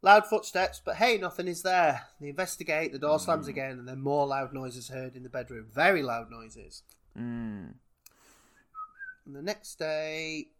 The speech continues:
Speaker 1: um, a smash is heard, and the
Speaker 2: Oh, yes,
Speaker 1: they
Speaker 2: the picture.
Speaker 1: discover a picture of the two of them, and Mika is smashed because he's a prick.
Speaker 2: <laughs> He's also scratched. Got those claw marks over his face.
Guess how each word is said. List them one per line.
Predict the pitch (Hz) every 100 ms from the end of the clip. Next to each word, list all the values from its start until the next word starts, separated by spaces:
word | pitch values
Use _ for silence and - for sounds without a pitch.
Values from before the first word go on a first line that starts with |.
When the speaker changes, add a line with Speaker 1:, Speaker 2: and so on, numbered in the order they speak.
| _
Speaker 1:
um, | 131 127 127 127 123 127 123 117 - - - _ _
a | -
smash | - 175 -
is | 135
heard, | 147 143 139 135 _ _ _ _
and | 123 123 123 120 _ _ _ 123
the | 127 120 120 120 - _ _ _ _ _ 120
Speaker 2:
Oh, | 123
yes, | 113 117
Speaker 1:
they | 131
Speaker 2:
the |
picture. | - 123
Speaker 1:
discover | 135 101 143 127
a |
picture | 120 156 - 120
of | 113
the |
two | 117 139 113
of |
them, | 110 113
and | 107
Mika | 123 123 - 110
is | 104
smashed | - 117 104 - _ _
because | - - - 403 403
he's | 359 339
a | -
prick. | - - - - - - _ - - 170 - 196
Speaker 2:
<laughs> |
He's | - 151
also | 208
scratched. | 170 - - - 101 127 - - - _ _ _ - -
Got | 196 175
those | 120
claw | 117 - 120 139
marks | 127 113 -
over | 113
his | - -
face. | - 104 101 -